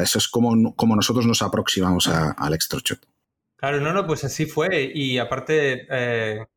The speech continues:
Speaker 2: claro, me sorprendió mucho la envergadura, ¿no? de, de Giants desde el principio. Y luego, evidentemente, siempre me encanta poder trabajar para casa.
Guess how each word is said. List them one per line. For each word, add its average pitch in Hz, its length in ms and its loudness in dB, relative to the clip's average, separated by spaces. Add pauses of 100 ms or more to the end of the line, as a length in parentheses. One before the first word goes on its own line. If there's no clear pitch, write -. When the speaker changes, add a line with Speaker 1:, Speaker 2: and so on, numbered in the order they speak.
(920)
Speaker 2:
claro, 139 300 0
me 127 100 -2
sorprendió 135 540 -2
mucho 160 320 -2
la 185 100 0
envergadura, 120 600 -2
¿no? 107 160 -4
de, 113 480 -2
de 120 200 -6
Giants 123 640 -4
desde 120 240 -4
el 117 60 -2
principio. 127 640 -4 (420)
Y 143 80 -10
luego, 135 640 0
evidentemente, 143 800 -2 (160)
siempre 196 720 -4 (540)
me 143 100 -6
encanta 143 380 -4
poder 143 180 0
trabajar 143 380 -2
para 123 180 -2
casa. - 380 -10